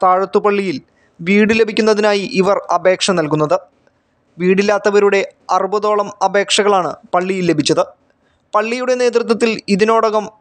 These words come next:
പത്തിലധികം വീടുകൾ നിർമ്മിച്ച് കൈമാറിയിരുന്നു. ഇനിയും നിരവധി ആളുകളാണ് വീടിനായി കാത്തിരിക്കുന്നത്. ഇക്കാര്യങ്ങളെല്ലാം മനസ്സിലാക്കിയതോടെയാണ് താഴ്ത്തുപള്ളിയുടെ നേതൃത്വത്തിൽ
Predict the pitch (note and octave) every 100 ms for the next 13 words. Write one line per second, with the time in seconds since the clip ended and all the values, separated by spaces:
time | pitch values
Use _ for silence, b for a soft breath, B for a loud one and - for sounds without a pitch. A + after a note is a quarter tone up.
0 | _ F#3+ F#3+ A#3 A#3 A3+ A3+ A3 A3 G#3
1 | G#3 G3 F#3+ G3 G#3 - G#3 G#3 F3+ F3+
2 | F#3 E3+ D3+ C#3+ E3+ - - G3 G3+ G#3
3 | G#3+ - F#3+ G3 G3+ G#3+ G#3+ G3+ G3+ G3+
4 | F3 - _ - F3 F#3+ G3 G3+ F#3+ E3
5 | - E3+ E3+ F#3+ D3+ D3+ D3 F3 - _
6 | _ - G3 - B3 A#3+ A#3+ A#3+ A#3 A#3
7 | G#3+ F#3 F#3+ G3 G#3+ G#3+ G#3+ G#3+ G#3 G#3
8 | G3+ F#3+ E3 - F#3 F3+ F#3+ G3+ G#3 G#3+
9 | G#3 G#3 G3+ G3+ G3 F#3 E3+ C#3+